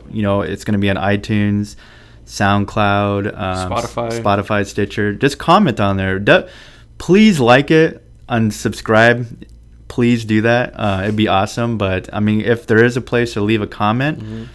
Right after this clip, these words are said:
Speaker 1: tell us a little bit about what you got out of it, or, you know, if, if, if anything.
Speaker 2: Mm-hmm.
Speaker 1: But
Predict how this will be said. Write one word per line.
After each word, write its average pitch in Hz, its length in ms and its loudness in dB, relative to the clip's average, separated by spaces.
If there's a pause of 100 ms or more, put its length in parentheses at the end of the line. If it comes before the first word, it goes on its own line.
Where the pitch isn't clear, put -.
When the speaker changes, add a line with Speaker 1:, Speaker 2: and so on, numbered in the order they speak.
(280)
Speaker 1:
tell 147 160 0
us 190 120 0
a 175 60 -4
little 175 160 0
bit - 420 -2
about 127 400 2
what 120 160 2
you 123 120 -2
got 120 220 4
out 131 180 4
of 107 120 0
it, 95 120 0
or, 95 180 -6
you 104 120 -8
know, 101 160 0
if, 104 220 -8
if, - 240 -8
if 110 200 -4
anything. 104 480 -2
Speaker 2:
Mm-hmm. 104 200 -14
Speaker 1:
But 92 320 -2